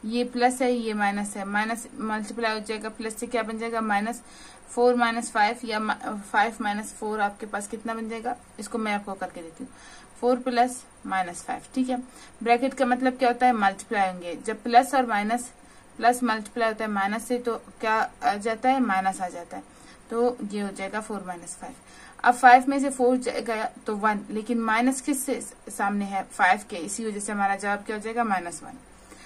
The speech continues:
यहाँ पे माइनस एट प्लस फ़ोर, तो माइनस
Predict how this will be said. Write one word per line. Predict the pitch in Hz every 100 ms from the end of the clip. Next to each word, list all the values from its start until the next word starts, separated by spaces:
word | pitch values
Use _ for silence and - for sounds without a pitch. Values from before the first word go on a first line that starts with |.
| - 233
यहाँ | 240 254
पे |
माइनस | 254 247 262 262 269
एट | 254 -
प्लस | 220 208 208
फ़ोर, | - 202 190
तो | 214
माइनस | 208 214 240 277 -